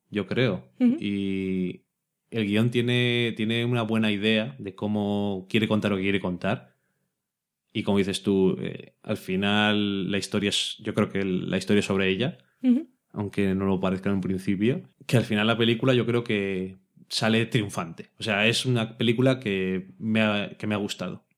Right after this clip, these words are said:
Speaker 1: Y me ha gustado en una parte más la idea que la ejecución, pero al final me ha gustado y me gusta cómo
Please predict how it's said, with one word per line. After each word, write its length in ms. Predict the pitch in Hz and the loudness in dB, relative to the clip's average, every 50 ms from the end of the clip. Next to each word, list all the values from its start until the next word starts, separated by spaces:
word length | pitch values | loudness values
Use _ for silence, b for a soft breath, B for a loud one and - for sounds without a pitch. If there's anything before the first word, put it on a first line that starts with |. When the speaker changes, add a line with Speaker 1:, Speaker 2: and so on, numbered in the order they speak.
| _ _ _ _ _ _ _ - | _ _ _ _ _ _ _ -8
Speaker 1:
Y 100 | - - | -6 -4
me 80 | 107 104 | -2 0
ha 40 | 98 | -2
gustado 1080 | 104 - - 110 107 107 110 107 107 107 107 104 104 104 104 104 101 101 98 98 _ _ _ _ _ _ _ _ _ _ _ | -2 0 2 2 4 4 4 2 2 2 2 2 2 0 0 -2 -2 -4 -8 -10 _ _ _ _ _ _ _ _ _ _ _
en 180 | - 110 110 | -6 -4 -2
una 180 | 110 110 110 110 | 0 0 2 2
parte 320 | 110 113 107 110 - 101 95 | 2 0 0 -2 -4 -6 -4
más 180 | 95 101 101 104 | -4 -4 -2 0
la 80 | 110 | 0
idea 200 | 107 104 107 107 | 0 2 0 0
que 80 | 101 107 | 0 2
la 60 | 110 | 0
ejecución, 720 | 104 - 107 - - 110 - 143 151 160 185 202 - - _ _ _ _ _ _ _ _ _ _ _ _ _ _ _ _ _ _ _ _ _ | 0 -2 -4 -8 -10 -6 -2 0 0 0 0 -2 -6 -12 _ _ _ _ _ _ _ _ _ _ _ _ _ _ _ _ _ _ _ _ _
pero 400 | - 120 107 101 98 98 98 95 | 0 0 2 2 2 2 2 0
al 100 | 92 92 | 0 -2
final 880 | 92 - 95 95 95 92 92 95 101 101 101 104 101 98 95 92 95 - - - _ _ | -2 -2 -2 0 0 0 0 0 0 0 0 0 -2 -2 -4 -6 -8 -12 -16 -20 _ _
me 140 | 107 107 | -2 0
ha 40 | 104 | 0
gustado 380 | 98 101 101 - - 117 120 131 | 0 -2 -4 -2 0 2 4 4
y 60 | 131 | 4
me 80 | 107 95 | 4 2
gusta 400 | 87 95 101 - - 104 101 - | 0 -2 -4 -4 -2 -4 -4 -2
cómo 640 | - 107 104 104 101 101 104 101 101 92 b b | -2 -2 0 2 2 2 2 2 0 -2 b b